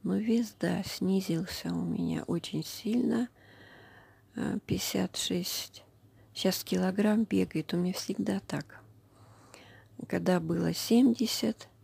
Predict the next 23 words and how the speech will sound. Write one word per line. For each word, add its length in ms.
килограмм, 680
бегал, 480
семьдесят 460
один, 400
семьдесят. 760
Когда 380
было 260
шестьдесят 720
или 200
шестьдесят 560
шесть 460
килограмм, 600
туда-сюда 680
бегал. 460
Теперь 360
у 60
меня 200
пятьдесят 460
шесть, 600
и 120
килограмм 680
туда-сюда 720
бегает. 640